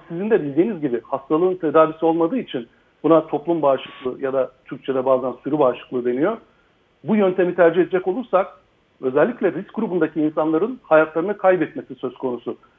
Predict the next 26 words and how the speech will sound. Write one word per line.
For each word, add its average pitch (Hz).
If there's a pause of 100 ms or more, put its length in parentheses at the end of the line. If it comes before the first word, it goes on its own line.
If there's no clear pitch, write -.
(120)
Bunun 185
en 208
dramatik 156
örneklerinden 143
birisini 160
biliyorsunuz. 160 (360)
Bu 170
yöntemi 147
başta 147
tercih 139
eden 170
İngiltere -
yaşıyor. 131 (300)
Amerika 143
Birleşik 175
Devletleri 170
yaşıyor. 165 (200)
Hatta 160
İsveç'i -
de 160
buraya 151
bir 156
miktar, 151 (320)
e, 135 (200)
koyarak, 143
e, 82